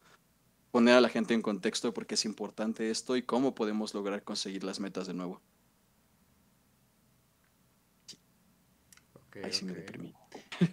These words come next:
Speaker 2: Eh, es duro, pues, al fin y al cabo.
Speaker 1: Sí.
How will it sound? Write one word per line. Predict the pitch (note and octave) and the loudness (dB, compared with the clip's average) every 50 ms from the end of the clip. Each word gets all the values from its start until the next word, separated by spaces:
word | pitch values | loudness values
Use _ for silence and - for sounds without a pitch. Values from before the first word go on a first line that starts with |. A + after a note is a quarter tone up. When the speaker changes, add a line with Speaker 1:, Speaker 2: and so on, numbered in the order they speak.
| - D3+ - - - _ _ - - - - - | 2 -2 -4 -6 -20 _ _ -18 -18 -18 -18 -16
Speaker 2:
Eh, | - F3 G3 G#3+ A#3+ B3+ B3 - - - - _ _ - | -14 -12 -10 -8 -6 -4 -6 -6 -6 -10 -16 _ _ -8
es | G3 A3 C4 D4 C4 G#3+ E3+ | -4 -2 0 0 0 -2 -2
duro, | C#3+ C#3+ C3+ D#3+ G3 G3+ C3+ - | -4 -4 -4 -4 -4 -4 -6 -8
pues, | - - - B2+ | -10 -12 -12 -12
al | B2+ | -10
fin | D3+ F#3 A#3+ | -10 -10 -12
y | |
al | B3 B3 | -12 -14
cabo. | - G3+ G3+ G#3+ A#3 A#3+ A#3+ - - - _ _ - | -14 -14 -12 -12 -12 -14 -16 -18 -20 -20 _ _ -2
Speaker 1:
Sí. | - - B2+ B2+ D3+ D#3+ C3+ A#2 | 2 4 6 6 6 6 4 0